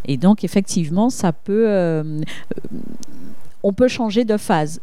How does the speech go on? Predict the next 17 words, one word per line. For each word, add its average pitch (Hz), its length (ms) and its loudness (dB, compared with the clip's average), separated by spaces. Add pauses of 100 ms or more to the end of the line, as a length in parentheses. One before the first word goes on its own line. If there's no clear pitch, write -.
mais 190 460 2 (140)
on 170 160 4
reste 180 380 0
en 165 120 2
base 151 240 2
ce - 140 0
que - 180 0
l'on 147 320 0
est. 139 180 -2 (800)
Parce 147 240 0
que 147 200 2
intrinsèquement, 160 640 0
la 143 160 4
naiss-, 147 380 0
depuis 151 380 0
la 165 100 4
naissance, 147 560 0